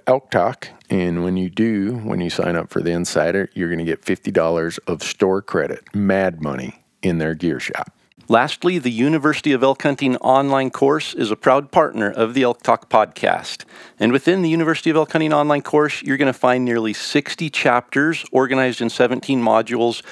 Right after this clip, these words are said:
Speaker 2: of elk hunting instruction aimed at making you a more successful elk hunter. From planning and e-scouting to calling strategies and packing,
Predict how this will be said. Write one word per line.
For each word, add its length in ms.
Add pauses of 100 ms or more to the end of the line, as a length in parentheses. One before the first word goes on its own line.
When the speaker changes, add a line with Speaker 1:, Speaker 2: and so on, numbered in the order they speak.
(240)
Speaker 2:
of 220 (100)
elk 260
hunting 360
instruction 840 (400)
aimed 260
at 80
making 380
you 160
a 60
more 180
successful 680
elk 240
hunter. 320 (420)
From 240
planning 500
and 280
e-scouting 680
to 260 (160)
calling 340
strategies 840
and 160
packing, 540